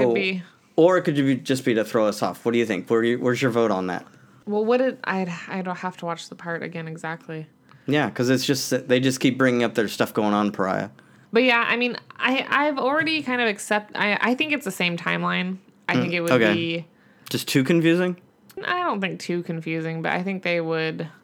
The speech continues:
Speaker 1: I don't know. I mean, it, w-, it will be a huge, a huge surprise
Speaker 2: Mm-hmm.
Speaker 1: if it isn't.
Speaker 2: Okay, so who do you think, uh, took Elsie, kidnapped her? Is it Arnold? Is that down there? I mean, even she, like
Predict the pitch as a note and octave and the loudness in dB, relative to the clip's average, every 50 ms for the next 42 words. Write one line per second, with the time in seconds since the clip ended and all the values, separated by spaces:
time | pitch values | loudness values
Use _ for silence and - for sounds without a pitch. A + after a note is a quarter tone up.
0 | _ _ _ _ - - G3 G3+ G#3 G3+ G3 G#3+ G#3+ G3 F#3 - _ - - - | _ _ _ _ -12 -8 -6 -6 -4 -4 -4 -2 -4 -4 -6 -8 _ -14 -8 -4
1 | F#3+ G3 G#3 G3+ G3+ G3+ G3+ - - - G#3+ A#3 B3 B3 G#3+ B3 A#3 G#3+ G#3 F#3+ | -2 -2 0 0 0 0 0 0 0 0 2 2 2 2 2 2 2 2 0 0
2 | G3 G#3+ G#3 G#3 F#3 - - - _ _ _ - F3+ F3 D#3 - G#3+ G#3+ G3+ F#3 | -2 -2 -2 -4 -6 -8 -12 -18 _ _ _ -8 -8 -6 -6 -4 -4 -4 -4 -6
3 | - - G3 F#3+ - G3 F#3 F3 E3 D#3+ D#3 D#3 D#3 D#3 D#3+ C#3+ B2 A2 B2+ A#2 | -6 -8 -8 -6 -2 0 2 2 2 2 0 0 -2 -4 -4 -4 -2 0 0 0
4 | A#2+ E3 D#3+ D#3+ D#3+ - - E2+ - - - - - _ _ _ - - C3+ C3 | 0 0 -2 -4 -4 -6 -8 -14 -16 -18 -20 -20 -20 _ _ _ -2 0 2 4
5 | C3+ A2+ A2 A2 - - D3+ C#3 C#3 F3 F3+ G3+ G3 E3 G3+ F3+ E3+ E3 D#3+ - | 4 2 2 0 0 2 2 2 4 2 2 2 2 2 4 4 4 4 2 -2
6 | - _ _ _ _ _ - - B2 A#2+ A#2 A#2 A#2 A2+ G#2+ G#2 - - D3+ B2+ | -8 _ _ _ _ _ -2 2 2 4 4 4 2 0 -2 -2 0 0 0 0
7 | - - - - A2 A2+ A2+ A2+ - G#2+ F2+ - - A#2 G2+ A2 G2+ G2 - - | -2 -6 -6 -2 -2 -2 -2 -2 -2 -4 -2 0 0 0 2 2 0 0 0 -2
8 | F2 E2 - - - - - - A2 C3 C3 - A2+ B2 C#3 D3+ D#3+ D#3 D#3 - | -6 -6 -6 -10 -16 -12 -6 -4 -2 -2 0 2 4 4 4 4 4 2 0 -2
9 | - C#3 C3 C3+ B2 B2 C3+ B2+ B2+ C3 C#3 D3+ D#3+ D#3+ - - C3+ C#3 C#3 C#3+ | -2 0 2 2 4 4 4 4 4 4 4 2 2 0 0 0 2 2 2 2
10 | D#3 D#3+ E3 E3 D3 C#3+ - - - F3+ E3+ D#3+ D#3+ D3 C3+ A#2+ A2+ G#2+ - | 4 4 4 4 4 2 0 2 4 4 6 6 6 6 4 4 2 0 -4